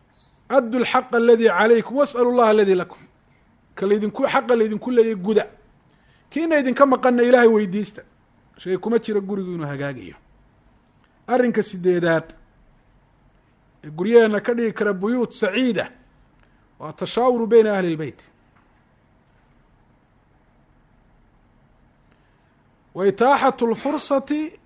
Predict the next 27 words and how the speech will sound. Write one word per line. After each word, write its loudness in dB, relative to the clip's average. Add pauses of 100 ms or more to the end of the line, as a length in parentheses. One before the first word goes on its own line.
walmajaali 2
lilaakhariin. -4 (1500)
Dadka -6
guriga 0
degani -2 (1080)
waa -12
inay 0
wada 0
tashadaan. -4 (1400)
Laa -4
shakka 0
aabbuhu 0
inuu -4
yahay 2
hogaamiyaha -2
iyo 0
qofka -8
go-aanka -2
u -8
dambeeya -6
leh. -12 (2750)
Laakiin -6
iyadoo 6
sidaa 0
ay 0
tahay 0
haddana, -2